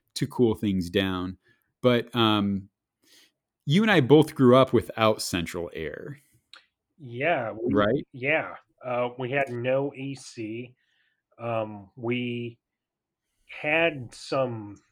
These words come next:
Speaker 2: window unit at some point for a short time, but then
Speaker 1: Yeah.
Speaker 2: that went away. But, yeah,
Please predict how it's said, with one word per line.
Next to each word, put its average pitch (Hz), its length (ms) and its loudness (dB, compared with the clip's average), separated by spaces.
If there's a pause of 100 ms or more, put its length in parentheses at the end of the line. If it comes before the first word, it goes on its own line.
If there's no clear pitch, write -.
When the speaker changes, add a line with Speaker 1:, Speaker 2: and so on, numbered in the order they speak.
(460)
Speaker 2:
window 170 540 0
unit 135 500 -6
at 110 260 -12
some - 540 -14
point 196 420 -10 (120)
for 147 200 -2
a 120 40 -8
short 170 500 -10
time, 165 600 -12 (580)
but 127 100 -4 (120)
then 101 120 2
Speaker 1:
Yeah. 92 100 -6
Speaker 2:
that 147 280 0
went 127 200 -4
away. 101 640 -8 (960)
But, 123 280 -4
yeah, 123 360 -2